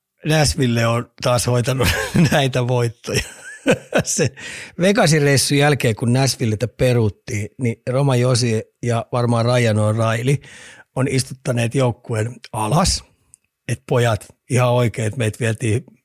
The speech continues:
<laughs> U kakkosen keikka <laughs> perheitten kanssa ja jätkien kanssa niinku tavallaan niinku veks. Et turpaa tuli niin, että tukka lähti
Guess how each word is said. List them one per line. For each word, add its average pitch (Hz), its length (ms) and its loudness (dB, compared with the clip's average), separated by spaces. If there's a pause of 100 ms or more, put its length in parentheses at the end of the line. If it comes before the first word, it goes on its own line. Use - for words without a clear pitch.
(120)
<laughs> - 340 -4
U 127 160 0
kakkosen 113 500 -2
keikka 113 420 -4 (680)
<laughs> - 600 -12
perheitten 127 480 2
kanssa 117 340 -2 (180)
ja 135 80 0
jätkien 127 420 0
kanssa 113 300 -2
niinku 113 220 -2
tavallaan 113 440 0
niinku 113 200 -4 (240)
veks. - 400 -4 (680)
Et 123 260 -4 (320)
turpaa 123 400 0
tuli 131 280 -2
niin, 120 120 0
että 110 100 -6
tukka 123 340 -4
lähti 113 480 -4